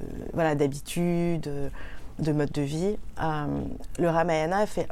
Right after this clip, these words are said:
partie de ces mythes comme le Mahabharata, euh, qui parlent en fait à toute l'Inde. C'est aussi un mythe, euh, qui met en avant des personnages qui sont très proches des gens.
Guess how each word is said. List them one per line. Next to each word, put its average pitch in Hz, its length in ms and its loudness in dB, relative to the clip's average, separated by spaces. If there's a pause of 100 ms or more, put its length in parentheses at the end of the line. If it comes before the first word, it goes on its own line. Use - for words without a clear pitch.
partie 170 280 0
de 165 80 2
ces 156 180 -4
mythes 208 300 0
comme 165 180 0
le 151 80 0
Mahabharata, 156 640 -2 (640)
euh, 156 320 2 (320)
qui 165 720 0 (400)
parlent 202 320 4
en 160 80 -6
fait 180 380 -2
à 160 80 0
toute - 180 -6
l'Inde. 151 200 -2 (880)
C'est - 180 0
aussi 175 300 2
un 214 140 2
mythe, 208 500 0
euh, 160 360 2
qui - 180 -4
met 185 100 4
en 185 120 2
avant 175 180 4
des 190 140 0
personnages 190 520 0
qui - 140 -4
sont - 240 -2
très - 220 0
proches 208 280 0
des 185 120 -4
gens. 165 160 -4